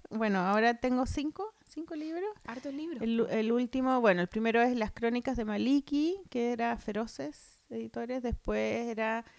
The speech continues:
Speaker 1: eh, El Diario Íntimo de
Speaker 2: Con
Speaker 1: Maliki,
Speaker 2: Ril.
Speaker 1: con Ril. Después, eh, Maliki en tinta china, con ocho libros.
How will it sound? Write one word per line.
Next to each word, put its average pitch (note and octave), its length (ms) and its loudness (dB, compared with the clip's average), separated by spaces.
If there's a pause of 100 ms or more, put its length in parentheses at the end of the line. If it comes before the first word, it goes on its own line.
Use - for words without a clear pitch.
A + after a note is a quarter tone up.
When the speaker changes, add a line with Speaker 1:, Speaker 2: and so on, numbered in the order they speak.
(280)
Speaker 1:
eh, G3 440 2
El G3+ 100 4
Diario G#3 680 4
Íntimo C#4 560 4 (240)
de C4+ 60 0
Speaker 2:
Con B3+ 60 2
Speaker 1:
Maliki, B3+ 320 0
Speaker 2:
Ril. D4 260 0 (100)
Speaker 1:
con A3 220 -2
Ril. A#3+ 340 -2 (400)
Después, A3+ 760 -4
eh, G3 320 -2
Maliki G3+ 460 -2
en A#3 80 2
tinta G#3+ 280 -4
china, C4+ 440 2
con A3 220 0
ocho - 220 -6
libros. A#3 600 -4